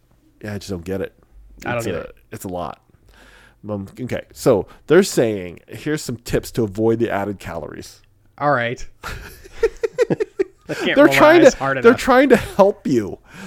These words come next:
Speaker 1: They're trying, don't starve yourself ahead of time. Don't skip breakfast or lunch. And, you know, if your Thanksgiving dinner is literally dinner on a big day, you'll
Speaker 2: Mm-hmm.
Speaker 1: likely overeat. Well, this is why we overeat. This is why we want to. People are prepping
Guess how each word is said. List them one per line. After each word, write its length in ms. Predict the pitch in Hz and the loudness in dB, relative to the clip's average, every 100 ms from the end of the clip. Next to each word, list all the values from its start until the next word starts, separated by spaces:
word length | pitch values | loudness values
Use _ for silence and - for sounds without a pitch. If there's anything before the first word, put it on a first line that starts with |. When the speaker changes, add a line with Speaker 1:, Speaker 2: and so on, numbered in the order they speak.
| - | -6
Speaker 1:
They're 240 | 175 202 | 0 0
trying, 220 | - - 147 | 0 -8 2
don't 300 | 135 269 339 | 6 6 2
starve 420 | - 233 202 214 | -4 -2 0 0
yourself 380 | 202 180 180 160 | -2 -2 -2 -2
ahead 240 | 151 147 170 | -6 -8 -8
of 80 | |
time. 440 | - 98 69 - - - _ - - - - | -8 -10 -10 -12 -18 -20 _ -20 -20 -8 2
Don't 200 | 160 180 | 2 2
skip 380 | - - 202 | -8 -6 -6
breakfast 480 | - 127 123 - 139 | -4 -6 -6 -8 -4
or 80 | 131 | -4
lunch. 540 | 113 113 101 110 - _ _ _ _ _ _ - | -2 -2 -4 -8 -16 _ _ _ _ _ _ -6
And, 340 | 135 117 110 - _ | -4 -4 -6 -12 _
you 160 | 151 131 | -6 -6
know, 300 | 80 67 80 _ _ _ | -6 -12 -18 _ _ _
if 180 | 131 - | -12 -2
your 160 | 131 120 | 0 0
Thanksgiving 640 | 113 - 123 - 113 117 | -2 -2 -2 -4 -8 -6
dinner 320 | 104 131 117 | -2 0 0
is 180 | 101 101 | -4 -6
literally 400 | 107 113 101 101 | -4 -4 -2 -4
dinner 320 | 98 113 98 | -4 -6 -6
on 80 | 87 | -10
a 60 | 92 | -12
big 240 | 87 90 | -12 -10
day, 260 | 127 151 90 | -8 -8 -8
you'll 200 | 104 104 | -6 -4
Speaker 2:
Mm-hmm. 80 | 110 | -4
Speaker 1:
likely 300 | 113 117 123 | -4 -4 -4
overeat. 500 | 110 120 190 196 151 | -4 -4 -4 -4 -2
Well, 120 | 233 | 2
this 200 | 370 339 | 4 4
is 120 | 302 | 2
why 300 | 220 240 240 | 2 0 2
we 220 | 220 202 | 2 2
overeat. 500 | 165 240 208 202 220 | 2 2 0 -4 -4
This 140 | 214 262 | -4 -2
is 80 | |
why 160 | 254 233 | 0 2
we 100 | 233 | 2
want 300 | 190 220 247 | 0 -2 -4
to. 80 | - | -4
People 280 | 208 226 208 | -4 -2 -2
are 60 | |
prepping 680 | - - 180 - 131 123 | -4 -2 0 2 2 2